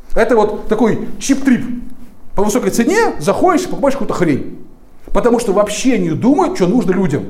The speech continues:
Зачем вы думаете? Вот есть те, кто платят нам за в-, вход товара на полку. Так работает Ашан. И из-за этого в Ашане сейчас падает выручка. Потому что долгое время думали, что Ашан — это универсальный место, где продается вообще всё.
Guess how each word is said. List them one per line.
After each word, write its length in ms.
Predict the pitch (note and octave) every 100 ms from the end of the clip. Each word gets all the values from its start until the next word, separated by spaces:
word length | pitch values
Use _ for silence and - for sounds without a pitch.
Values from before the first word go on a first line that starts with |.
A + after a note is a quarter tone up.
| - - - -
Зачем 240 | A#3+ E4
вы 40 | G3+
думаете? 260 | F3+ -
Вот 140 | - G#3
есть 220 | F#3 -
те, 100 | D4+
кто 120 | D#4
платят 380 | - F3+ C#3+ -
нам 380 | A#3 E4+ - -
за 180 | - A3
в-, 380 | A3+ C3 F3 F#3+
вход 380 | - G3+ C3+
товара 220 | D#3+ F#3 G3
на 80 |
полку. 380 | F3+ D3 - B2+ - - - - -
Так 140 | B3+
работает 300 | A3 A3 G#3
Ашан. 200 | - E3 - - - -
И 160 | A3+ B3
из-за 180 | G#3 A#3+
этого 260 | A#3+ F#3+
в 80 | E3
Ашане 300 | E3+ C#4+ D#4
сейчас 300 | - - D#3+
падает 340 | - F3+ G#3+ -
выручка. 440 | G3 C#3+ - A#2 - - - - - -
Потому 180 | F3+ G#3
что 120 | G#3
долгое 320 | F3+ G#3 E3+
время 280 | D#3 C#4+ B3+
думали, 400 | C#3+ A#3+ F#3+ C#3+
что 240 | A2 D#3+
Ашан — 400 | D#3 - C4+ E4
это 120 | A#3+ F3
универсальный 480 | F#3+ G#3 G#3 F#3
место, 100 | A3+
где 60 | G3+
продается 240 | E3+ F#3 F3+
вообще 200 | F3+ F#3
всё. 420 | - - D#3+